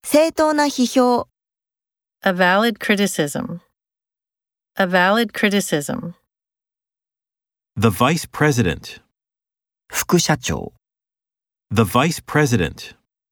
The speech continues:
Speaker 3: The vice president.
Speaker 2: He was intrigued by her story.
Speaker 1: 彼は彼女の話に興味をそそられた。
Speaker 2: He was intrigued by her story.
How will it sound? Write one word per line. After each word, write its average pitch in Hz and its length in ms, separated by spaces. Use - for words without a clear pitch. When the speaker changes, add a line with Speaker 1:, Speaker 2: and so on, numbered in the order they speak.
Speaker 3:
The 110 160
vice 135 340
president. 117 760
Speaker 2:
He 233 180
was 196 200
intrigued 185 640
by 151 180
her 151 140
story. 170 680
Speaker 1:
彼 370 240
は 240 140
彼 320 260
女 262 100
の 208 80
話 196 420
に 165 140
興 311 280
味 254 120
を 156 80
そ - 160
そ 156 180
ら 185 140
れ 180 100
た。 180 220
Speaker 2:
He 233 200
was 196 220
intrigued 190 580
by 156 200
her 151 140
story. 170 680